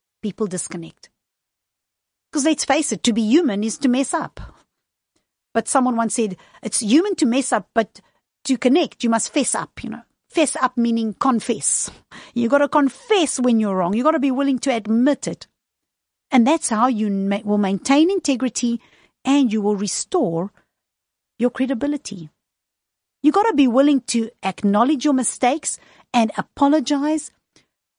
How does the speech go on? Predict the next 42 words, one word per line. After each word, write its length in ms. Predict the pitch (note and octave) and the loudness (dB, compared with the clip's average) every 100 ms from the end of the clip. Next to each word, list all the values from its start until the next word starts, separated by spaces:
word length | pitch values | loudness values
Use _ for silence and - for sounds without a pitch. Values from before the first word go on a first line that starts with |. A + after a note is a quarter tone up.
| _ _ _ _ | _ _ _ _
when 240 | A#3+ B3 A3 | 2 4 4
you 100 | A3 | 2
have 160 | G3+ | 0
wronged 260 | G3 G#3 A#3+ | 0 0 -2
someone. 340 | - A3 G3 - - | -2 -2 -2 -6 -6
When 220 | G#3 A#3 B3+ | 2 4 4
your 120 | D4+ | 2
actions 400 | D4 E4 - E4 | -2 -2 0 2
have 100 | D#4+ | 2
hurt 240 | G#3+ C#4+ E4 | 0 -2 -2
others, 440 | C4+ C4+ E4 - _ - | -4 -2 -4 -8 _ -6
you 140 | A#3 - | -4 -4
actually 360 | - - G3+ G3 | -8 -6 -4 -2
owe 120 | G#3+ | -2
them 180 | A#3 B3+ | -2 -2
an 80 | |
apology. 640 | C4 - D4+ D4 - - _ _ _ _ _ - | -4 -4 -6 -6 -10 -16 _ _ _ _ _ -2
It's 200 | - - | -2 0
the 100 | G#3+ | 0
right 220 | G3+ G#3+ | -2 -4
thing 180 | - A#3+ | -4 -2
to 120 | C#4 | -2
do. 280 | C4+ D#4 F3 _ _ _ _ _ _ - | 0 -2 -2 _ _ _ _ _ _ -2
It 140 | D#4+ | 0
can 160 | C#4 C#4+ | 0 0
actually 360 | D4 - C#4+ | 0 0 0
shorten 360 | B3 D4+ D4 B3+ | 0 0 2 2
the 180 | A#3 A3 | 0 0
agony 300 | B3 D4 C#4 | 2 4 2
that 160 | A#3+ | 0
you 80 | B3+ | -2
feel 420 | - D#4+ B3+ G3+ - - | 0 2 2 0 -6 -2
when 180 | A3 A3+ | 2 2
you 80 | |
mess 240 | A3 B3 - | 2 0 -2
up. 160 | F#3+ | -2
You 60 | A#3 | 0
know 80 | C#4 | 0
that 180 | A3+ - | -2 -4
agony 340 | G#3 G#3 B3 | -2 2 2
you 140 | A#3 A3+ | 0 -2
get, 220 | A#3 | -2